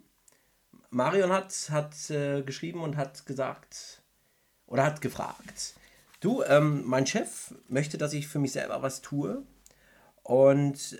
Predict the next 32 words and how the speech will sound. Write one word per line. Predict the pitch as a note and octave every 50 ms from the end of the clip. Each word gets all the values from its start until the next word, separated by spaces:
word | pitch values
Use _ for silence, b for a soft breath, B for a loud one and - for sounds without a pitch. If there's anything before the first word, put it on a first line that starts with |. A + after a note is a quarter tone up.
| -
ähm, | A#2+ B2+ B2+ C3 C3 C3 C3+ C3 C3
ich | - C#3+ -
weiß | - A#2+ D3+ D3+
gar | - - D3
nicht, | D#3 D#3+ D#3+ -
bei | C#3 C3+
dem | C3 C3 B2
ganzen | A#2+ B2+ C#3 E3 - - D#3+
neuen | C#3+ C3+ C3 C3 B2+
Lernen | A#2+ A#2+ B2 B2 E3+ F3+ F3
und | D#3 C#3 -
den | C#3 C3 B2
digitalen | C3 C3 B2+ B2+ B2 - - C#3 - C#3+ C#3+ C3
Medien, | B2+ C#3 C#3 D#3 D#3 D3 C#3 B2+
wo, | C3 C#3 - B2+ A#2+ C#3
wo | B2+
geht | C3+ D#3 C#3+
denn | C#3
die | C3+
Reise | B2 A#2 A#2 C3+ C#3+ D#3
grad | C#3+ - - A#2+ B2 -
hin | - F3+ A3+
und | B3+ A#3 -
was | C3 - -
kann | - C#3+ C#3
ich | C#3 C#3+
denn | - C#3 B2
tun? | - - G3+ D#3
Was | B2+ B2 -
ist | C3 A#2+ -
denn | - A2+ A2+
richtig?" | A2 C3 D#3+ D#3+ D#3 - - - - -